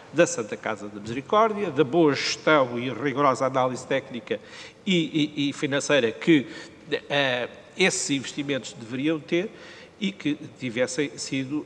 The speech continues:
avaliados as condicionantes de negócios e também, eh, eh, a prosseguir e que, obviamente, a possibilidade de realização de novos investimentos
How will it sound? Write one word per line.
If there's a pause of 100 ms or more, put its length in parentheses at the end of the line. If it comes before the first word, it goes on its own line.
avaliados
as
condicionantes
de
negócios (180)
e (120)
também,
eh,
eh,
a
prosseguir (440)
e
que,
obviamente, (120)
a
possibilidade
de
realização (120)
de
novos
investimentos